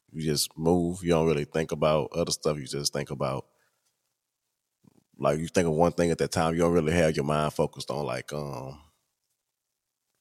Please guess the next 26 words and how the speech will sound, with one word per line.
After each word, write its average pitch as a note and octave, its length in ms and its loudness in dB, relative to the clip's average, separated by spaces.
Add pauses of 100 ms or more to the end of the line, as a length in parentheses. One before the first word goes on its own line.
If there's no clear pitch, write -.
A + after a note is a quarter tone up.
(500)
focused F2 320 2
on F2 100 2
you F#2 140 2
in F2 60 2
that D#2 120 0
moment, D2+ 300 -2
like, D2+ 120 -10
you D#2+ 80 -8
worry E2 220 2
more D#2+ 220 -2
about C#2+ 420 -2 (640)
protecting, E2+ 580 -2 (1400)
protecting, E2+ 500 -8 (120)
and D2+ 540 -2 (1080)
in F2+ 220 2
that F#2+ 200 4
time, F#2 540 2 (2000)
in B2 180 6
that C#3 160 8
time A#2+ 280 8
with G#2 120 2
that G2 140 8
wreck F#2+ 220 4
occurred, F2 340 8
I E2+ 160 8
didn't, E2+ 540 2